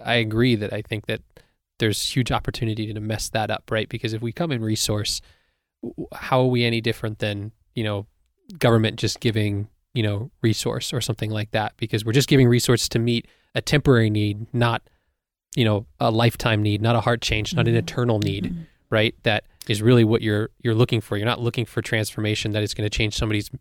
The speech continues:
Speaker 1: day or week. You're looking for transformation that's gonna change their life, their family, their community, and, and their village, their town, their whatever, and then, and then by extension, their nation.
Speaker 2: I-,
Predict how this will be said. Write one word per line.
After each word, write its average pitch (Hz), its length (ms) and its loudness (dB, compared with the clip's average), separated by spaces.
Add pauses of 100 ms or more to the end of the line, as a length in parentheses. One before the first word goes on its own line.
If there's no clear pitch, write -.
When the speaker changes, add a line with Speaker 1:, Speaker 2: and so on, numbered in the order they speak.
(300)
Speaker 1:
day 107 440 2 (680)
or 104 180 2
week. 113 400 2
You're 110 100 4
looking 110 160 2
for 120 120 -2
transformation 107 580 -4
that's 101 140 -6
gonna 104 180 -6
change 104 440 -2 (380)
their 104 140 2
life, 120 380 2
their 104 140 0
family, 113 420 -2
their 104 140 -6
community, 110 720 0 (340)
and, 107 240 -4
and 113 240 -4 (240)
their 113 220 0 (120)
village, 120 640 2
their 104 300 -2 (160)
town, 117 460 0
their 104 140 0
whatever, 117 380 2
and 110 140 -2
then, 110 200 -4
and 120 160 -2
then 110 120 0
by 107 160 -2
extension, 104 420 -6
their 95 120 -6
nation. 98 400 -8 (1200)
Speaker 2:
I-, - 80 -10